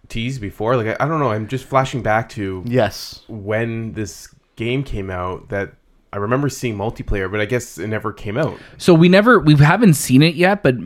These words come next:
Speaker 3: Neil Druckmann
Speaker 1: Well, they, like, they talked about
Speaker 3: they
Speaker 1: it.
Speaker 3: talked about it. So it
Speaker 1: And it
Speaker 3: was
Speaker 1: was
Speaker 3: told that it wasn't going to be in part two, but they
Speaker 1: Okay.
Speaker 3: were working on a separate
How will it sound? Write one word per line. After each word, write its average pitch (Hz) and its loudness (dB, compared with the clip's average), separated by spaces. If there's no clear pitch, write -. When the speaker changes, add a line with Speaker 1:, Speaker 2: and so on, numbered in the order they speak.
Speaker 3:
Neil 147 6
Druckmann 139 2
Speaker 1:
Well, 127 4
they, 123 4
like, 123 -4
they 123 0
talked 120 0
about 101 -2
Speaker 3:
they 165 6
Speaker 1:
it. 156 0
Speaker 3:
talked 170 4
about 127 6
it. 107 2
So 139 4
it 151 8
Speaker 1:
And 160 8
it - 10
Speaker 3:
was 156 6
Speaker 1:
was 156 2
Speaker 3:
told 175 6
that 147 6
it 139 6
wasn't 143 4
going 139 6
to 131 4
be 127 8
in 117 6
part 113 4
two, 131 6
but 135 2
they 143 8
Speaker 1:
Okay. 135 6
Speaker 3:
were 147 8
working 131 4
on 123 4
a 117 2
separate 113 2